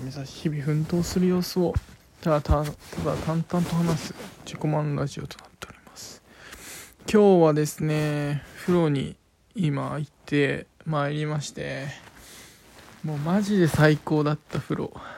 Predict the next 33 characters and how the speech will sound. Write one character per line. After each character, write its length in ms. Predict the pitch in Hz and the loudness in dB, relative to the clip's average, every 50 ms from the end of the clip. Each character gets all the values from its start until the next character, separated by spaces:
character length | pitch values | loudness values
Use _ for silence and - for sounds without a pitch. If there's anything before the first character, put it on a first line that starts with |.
| - - - - | -20 -20 -20 -20
久 240 | - - - - 196 | -20 -20 -8 -6 -6
し 180 | 185 - - 196 | -4 -4 -2 0
ぶ 140 | 196 196 190 | 0 2 2
り 100 | 185 180 | 2 2
に 140 | 175 175 | 2 2
行 80 | 175 170 | 0 -2
っ 20 | |
た 220 | - - - 170 151 | -4 -2 -2 0 0
ん 100 | 147 143 | 0 0
だ 120 | 143 143 | -4 -6
け 80 | - - | -8 -10
ど、 180 | 165 156 160 - - - _ _ _ _ _ _ _ _ _ _ _ - - - - - - - - - - - - | -10 -12 -12 -14 -18 -20 _ _ _ _ _ _ _ _ _ _ _ -20 -20 -20 -20 -20 -20 -18 -18 -16 -14 -10 -8
マ 240 | 175 170 180 202 233 | -6 -4 -4 -4 -4
ジ 180 | - - 208 180 | -2 -2 0 2
で 120 | 170 160 | 2 0
風 260 | - - - - 277 | -2 -4 -6 -4 -2
呂 120 | 285 262 214 | 0 0 0
っ 40 | 190 | -2
て 340 | - - - - - 151 | -4 -12 -18 -8 -6 -6
い 340 | 143 135 156 170 165 160 143 | -4 -2 -4 -4 -2 -4 -4
い 20 | - | -6
で 80 | 156 | -8
す 120 | - - - | -10 -10 -10
よ 80 | - | -10
ね。 140 | 165 196 135 | -10 -10 -10
銭 320 | - - 180 175 170 160 - - | -2 0 2 2 2 2 -2 -6
湯 80 | - - _ - | -14 -14 _ -16
か。 180 | - - - _ _ _ _ - - - - - - - - - - - | -16 -16 -18 _ _ _ _ -20 -20 -20 -18 -16 -16 -16 -12 -8 -4 0
銭 240 | - 202 202 202 190 - - - | 2 4 4 4 2 0 0 2
湯 160 | 160 151 151 147 | 4 6 6 6
で 140 | 151 151 | 4 2
も 400 | 147 147 147 143 143 147 - - - _ _ _ - _ | 2 2 0 0 0 -2 -4 -6 -8 _ _ _ -20 _
う 40 | _ | _